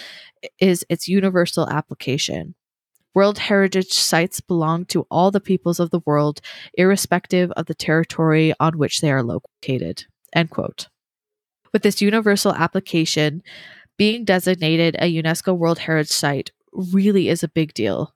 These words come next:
It promises the protection and continuous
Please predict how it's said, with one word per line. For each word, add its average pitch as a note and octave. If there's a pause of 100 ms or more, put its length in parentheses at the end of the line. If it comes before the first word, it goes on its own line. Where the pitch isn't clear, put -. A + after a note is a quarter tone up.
It D3+
promises G3+
the F#3+
protection F#3+
and E3
continuous F3+